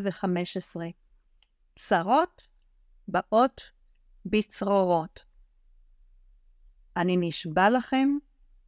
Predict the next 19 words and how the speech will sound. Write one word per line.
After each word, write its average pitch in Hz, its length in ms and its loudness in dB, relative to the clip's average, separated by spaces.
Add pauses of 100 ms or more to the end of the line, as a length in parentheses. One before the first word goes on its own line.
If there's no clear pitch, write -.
(160)
שהצרות 185 920 0 (440)
לא 180 340 2
מפסיקות. 254 800 0 (880)
למשל, 208 480 2
אתמול 262 560 0
בערב 214 540 0 (800)
חיכיתי 311 480 0
לטלפון 233 720 2 (100)
מאוד 233 340 -2
חשוב 208 640 -4 (520)
מהעבודה 190 640 0
שלי, 170 440 -8 (840)
אבל 190 240 6
הייתי 220 480 0
כל 277 240 4 (160)
כך 262 260 2
עייף 185 600 -4 (440)
שהלכתי 202 720 0
לשכב 220 560 2